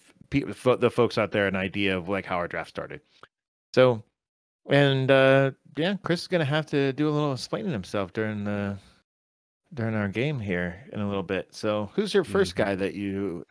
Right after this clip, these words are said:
Speaker 1: who's your first loser that you
Speaker 2: My
Speaker 1: got
Speaker 2: first
Speaker 1: going on?
Speaker 2: loser is,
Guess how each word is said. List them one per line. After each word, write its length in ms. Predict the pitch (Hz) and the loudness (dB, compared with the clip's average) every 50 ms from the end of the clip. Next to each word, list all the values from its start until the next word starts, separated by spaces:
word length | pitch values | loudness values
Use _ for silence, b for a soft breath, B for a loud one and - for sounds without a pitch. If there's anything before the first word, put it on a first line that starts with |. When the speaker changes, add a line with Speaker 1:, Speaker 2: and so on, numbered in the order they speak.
| 110 101 | -8 -4
Speaker 1:
who's 180 | 113 143 147 139 | -2 -2 -2 -2
your 100 | 131 - | -4 -2
first 260 | - 143 143 131 - | 0 -2 -2 -2 -4
loser 760 | 104 90 82 87 101 101 98 90 76 87 85 80 82 85 - _ _ _ _ _ _ _ _ _ _ - | -10 -12 -8 -6 -6 -4 -4 -6 -8 -8 -8 -8 -8 -10 -12 _ _ _ _ _ _ _ _ _ _ -12
that 120 | 101 87 | -8 -6
you 60 | - 151 | -4 -2
Speaker 2:
My 60 | - | 0
Speaker 1:
got 160 | 98 95 - | 0 -2 -2
Speaker 2:
first 120 | - - | -2 -2
Speaker 1:
going 260 | 98 92 90 87 - 120 | -2 -2 -2 -4 -2 0
on? 40 | |
Speaker 2:
loser 400 | 123 123 123 117 117 117 117 113 - | 2 2 2 0 -2 -2 -4 -4 -4
is, 480 | 98 101 98 98 95 95 92 90 - | -4 -4 -2 -2 -2 -4 -6 -8 -12